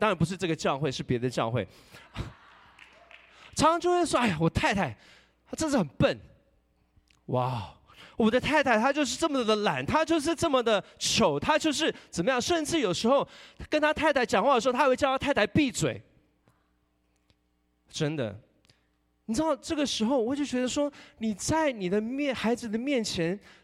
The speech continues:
这样子对你的太太，这样子对你的妻子，你会觉得你的小孩以后怎么样尊荣别人女生？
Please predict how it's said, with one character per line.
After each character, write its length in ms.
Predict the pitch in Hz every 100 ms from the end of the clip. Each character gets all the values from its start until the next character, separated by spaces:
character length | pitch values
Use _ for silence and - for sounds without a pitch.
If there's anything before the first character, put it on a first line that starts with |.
| _ -
这 160 | -
样 160 | 339 311
子 160 | - 220
对 200 | - 302
你 140 | 196
的 220 | 165 180 - -
太 240 | - 277 196
太， 260 | 147 151
这 140 | 135 302
样 100 | 269
子 100 | 233
对 180 | 302
你 120 | 233 151
的 100 | 156
妻 360 | - - 226
子， 260 | 214 - 156 _ _ _ _ _ - _ _ _ _ _ _
你 100 | 254
会 120 | 320
觉 200 | 330 294
得 100 | 302
你 120 | 262 196
的 80 |
小 300 | 196 - 175
孩 360 | 165 170 170 208 -
以 120 | 175
后 120 | 285
怎 180 | - 165
么 80 | 185
样 180 | 226 190
尊 380 | - 220 233 220
荣 320 | 160 131 151 - _ _
别 160 | 139
人 320 | 143 131 131 151 _ -
女 200 | 104 95
生？ 340 | - 120 113